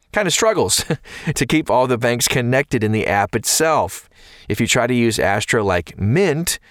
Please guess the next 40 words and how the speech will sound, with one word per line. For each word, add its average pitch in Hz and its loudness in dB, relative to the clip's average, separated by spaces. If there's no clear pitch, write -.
where 107 2
you 123 2
can 113 -2
see 101 2
all 107 2
your 113 4
accounts 110 0
in 104 0
one 95 0
place, 180 0
you'll 101 0
be 127 0
disappointed. 92 -2
So 123 0
should 117 0
you 113 2
use 123 2
it? - -2
If 226 0
you're 226 4
happy 185 0
with 220 0
your 147 2
current 139 0
savings 190 2
activities, 220 0
you 262 -4
might 262 2
not 160 -2
need 92 2
it. 143 0
Well, 170 0
there's 165 0
no 156 2
reason 131 2
to 101 2
overcomplicate 107 0
your 90 -4
financial 87 0
life. 78 -2